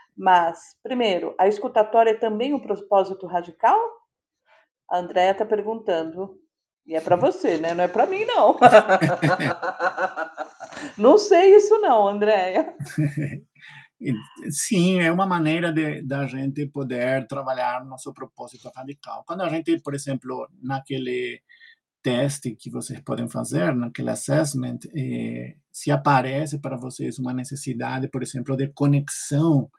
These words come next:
Speaker 2: com outras pessoas mais altas, uma necessidade de pertencer, né? Eh, isso quer dizer que é, você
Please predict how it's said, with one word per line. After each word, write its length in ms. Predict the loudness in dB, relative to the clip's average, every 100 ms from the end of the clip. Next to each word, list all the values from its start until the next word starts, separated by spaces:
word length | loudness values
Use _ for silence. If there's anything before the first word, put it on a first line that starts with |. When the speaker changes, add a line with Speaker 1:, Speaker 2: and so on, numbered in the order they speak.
| _ _ _ _ -4
Speaker 2:
com 200 | 0 2
outras 260 | 0 -4
pessoas 800 | -4 -6 -6 -6 -4 -6 -10 -14 -20 _ _ -6
mais 260 | -2 -2
altas, 440 | -2 0 0 0 -4
uma 120 | -2
necessidade 600 | -2 -2 -2 -2 -2 -2
de 100 | -2 -2 0
pertencer, 1080 | 0 0 0 -2 -2 -6 -2 -2 -2 -6 -14 _ _ _ -12
né? 380 | -4 0 0 -2 -8
Eh, 920 | -10 -10 -10 -8 -8 -10 -12 -14 -8
isso 240 | -6 -4
quer 160 | 0 2
dizer 380 | 2 0 -2 -6
que 320 | -2 0 2
é, 200 | 2 0 -4 _ -14
você 340 | -10 -8 -8